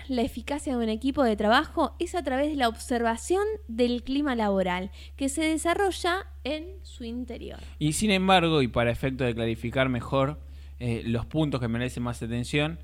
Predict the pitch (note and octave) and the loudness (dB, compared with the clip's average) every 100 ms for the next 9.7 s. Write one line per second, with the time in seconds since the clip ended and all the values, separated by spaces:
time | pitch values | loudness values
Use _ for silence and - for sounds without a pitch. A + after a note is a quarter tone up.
0 | - - - - C#3+ - E3+ G3 G3 E3+ | -14 -16 -16 -14 -14 0 4 6 6 4
1 | E3 F3+ D#3 C#3+ C#3+ C#3 C3+ F3+ E3 C#3 | 4 4 4 2 2 0 0 0 2 0
2 | C3 C#3 C3+ - C3 C#3 C#3+ C#3 - B2 | 0 2 0 0 0 2 2 -2 0 2
3 | B2+ C3+ C3+ C3 A#2+ A#2+ B2 B2+ B2 A#2 | 4 2 2 -2 0 0 0 0 0 -2
4 | A2+ A#2 B2 B2+ A2 G#2+ - G#2+ A2 G#2+ | -2 0 0 0 0 -4 -6 -6 -4 -4
5 | G2+ G2 G2+ F#2+ - - - - - - | -6 -6 -8 -10 -10 -12 -12 -12 -16 -8
6 | G#3 F3+ F#3+ G#3+ - - - G4 G#4 D#4+ | -6 -6 -8 -12 -16 -16 -4 0 0 0
7 | E4 C#4 - - - A#3+ G#3+ - G4+ - | 2 2 0 -6 -6 -4 0 0 0 -2
8 | - - - - - A#3+ C4 C4+ C#4+ F#4 | -10 -14 -14 -14 -4 -2 0 0 0 0
9 | G4+ D#4+ D4 D#4 E4 E4+ E4 | 2 2 2 2 2 2 0